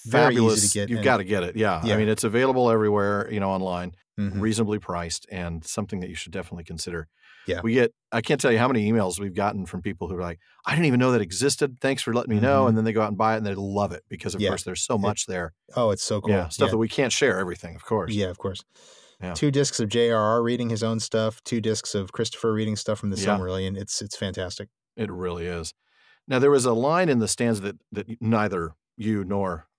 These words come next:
Speaker 2: Mister Tolkien <laughs> read
Speaker 1: <laughs>
Speaker 2: that I thought was interesting. There's a line that says, "The countless stars of heaven's field were mirrored in his silver shield."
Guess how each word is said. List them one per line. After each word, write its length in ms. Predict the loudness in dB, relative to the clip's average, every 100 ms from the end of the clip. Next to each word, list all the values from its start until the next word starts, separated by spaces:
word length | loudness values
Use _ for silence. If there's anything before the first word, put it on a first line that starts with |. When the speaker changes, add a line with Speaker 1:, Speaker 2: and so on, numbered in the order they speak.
| _ _
Speaker 2:
Mister 200 | -16 -6
Tolkien 460 | -4 -4 -4 -10 -10 _ -20 -10 -6
<laughs> 140 | 0
read 560 | 2 2 2 0 -4 -8 -14 -4
Speaker 1:
<laughs> 280 | -4 -2 -4
Speaker 2:
that 220 | 0 4
I 100 | 4
thought 160 | 4 4
was 120 | 4
interesting. 560 | 2 -2 -4 -4 -4 -6 -2
There's 160 | 0 2
a 60 |
line 280 | 2 2 0
that 120 | 0
says, 180 | -2 -2
"The 80 | -2
countless 440 | -2 -2 0 -2
stars 440 | -2 2 2 2 0
of 120 | -2
heaven's 360 | -4 -2 -2 -2
field 420 | -4 -2 -2 -2
were 180 | -2 -2
mirrored 460 | 0 0 2 0
in 160 | 0 -4
his 180 | -4 -6
silver 320 | -6 -6 -6
shield." 460 | -8 -6 -6 -8